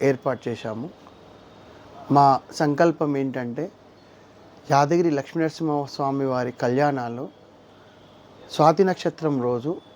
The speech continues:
ప్రతి నెల స్వాతి నక్షత్రం రోజు యాదగిరి గుట్టకు వెళ్ళి అక్కడ గిరి ప్రదక్షిణ చేస్తాము. అది చేయగానే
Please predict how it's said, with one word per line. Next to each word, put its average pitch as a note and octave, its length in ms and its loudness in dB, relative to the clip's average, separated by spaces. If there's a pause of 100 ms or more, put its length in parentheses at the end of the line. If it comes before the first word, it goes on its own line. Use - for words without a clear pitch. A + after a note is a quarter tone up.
(880)
ప్రతి D3+ 240 2
నెల E3+ 240 6
స్వాతి C#3+ 360 -2
నక్షత్రం D3 560 -4
రోజు B2+ 340 -4 (100)
యాదగిరి D#3 340 4
గుట్టకు C3 400 -6
వెళ్ళి B2+ 280 -6 (320)
అక్కడ C3 260 -4
గిరి - 520 -2
ప్రదక్షిణ D#3+ 420 -2 (100)
చేస్తాము. A#2+ 480 -8 (500)
అది C#3+ 140 -2 (120)
చేయగానే D#3+ 580 4